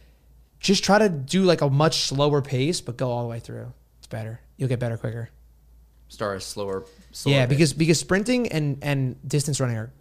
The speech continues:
Speaker 1: so different. I
Speaker 2: Yeah.
Speaker 1: did track in high school.
Speaker 2: Yeah.
Speaker 1: Uh, and I ran cross country, like, three-mile races, three point two mile races, five Ks,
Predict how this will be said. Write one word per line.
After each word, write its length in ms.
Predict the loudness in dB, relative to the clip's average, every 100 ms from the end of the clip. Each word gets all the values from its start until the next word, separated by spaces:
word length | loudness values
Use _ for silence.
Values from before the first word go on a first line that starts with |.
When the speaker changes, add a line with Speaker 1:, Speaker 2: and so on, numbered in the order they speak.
| -8
Speaker 1:
so 300 | -2 0 0
different. 440 | -2 -4 -10 -14 -20 _ -2
I 60 | 2
Speaker 2:
Yeah. 60 |
Speaker 1:
did 120 | 2 2
track 360 | 2 2 0
in 180 | -4 -4
high 140 | -2 -2
school. 360 | -4 -10 -12 -18 _ _ -10
Speaker 2:
Yeah. 160 | -10 -10 -16 -20 -20 _ -20 -16 0
Speaker 1:
Uh, 420 | 2 4 4 2 0
and 120 | 0
I 200 | 2 0
ran 280 | 2 2 2
cross 280 | 2 2 2
country, 380 | 2 -2 -2 -2
like, 240 | -4 -6 -8
three-mile 500 | 0 2 2 2 2
races, 540 | 0 0 -2 -4 -4
three 320 | -4 -4 -2
point 220 | -4 -6 -4
two 120 | -4
mile 160 | -2
races, 260 | -2 -4 -4
five 220 | -6 -6
Ks, 340 | -4 -4 -4